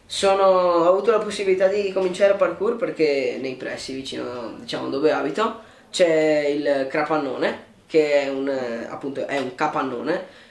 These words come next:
però tutto allestito per, eh, il parkour, ambientato come se fosse uno spazio urbano per il parkour. Eh, questo spazio è gestito da Crap,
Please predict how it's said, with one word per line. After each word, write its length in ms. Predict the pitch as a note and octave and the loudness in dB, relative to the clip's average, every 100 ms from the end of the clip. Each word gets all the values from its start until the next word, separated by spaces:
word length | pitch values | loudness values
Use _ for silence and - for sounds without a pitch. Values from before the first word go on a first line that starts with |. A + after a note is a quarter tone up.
| _ | _
però 300 | E3 D#3 E3 | 2 4 4
tutto 420 | E3+ F3 F3 D#3+ | 0 -4 4 4
allestito 840 | D#3 D#3+ E3+ - D#3+ E3 D#3+ D3+ - | 6 2 -2 -4 -2 2 2 0 -2
per, 260 | E3+ D#3 D#3 | 2 4 4
eh, 520 | D#3 - D3 C#3 C3+ | 2 2 0 2 2
il 100 | D3+ | 0
parkour, 540 | D3 C#3+ C#3+ C#3 C3 - - | -2 -4 -2 -2 -2 -6 -6
ambientato 600 | C#3 D3 D3+ D3+ C#3 D#3 | -4 -2 -2 0 0 0
come 160 | D#3 D3+ | -2 -4
se 100 | D3+ | -6
fosse 240 | C#3 D3 | -8 -4
uno 100 | C#3+ | -4
spazio 380 | C3+ E3 - - | -4 -6 -2 -4
urbano 260 | C3 B2+ C3+ | -4 -6 -6
per 120 | B2+ | -8
il 120 | C3+ - | -10 -10
parkour. 420 | C3 - C3 G#2 - - | -8 -6 -6 -6 -12 -18
Eh, 200 | - - | -18 -12
questo 300 | - F3 F3+ | -4 -2 -2
spazio 560 | F3+ E3 D#3+ D#3+ G3+ G#3 | 2 4 4 2 0 0
è 120 | C#3+ | -2
gestito 340 | C#3+ - D#3 D#3 | -4 -8 -6 -4
da 100 | C3+ | -4
Crap, 600 | C3+ A#2+ B2 F3+ G#3 | -4 -4 -4 -4 -4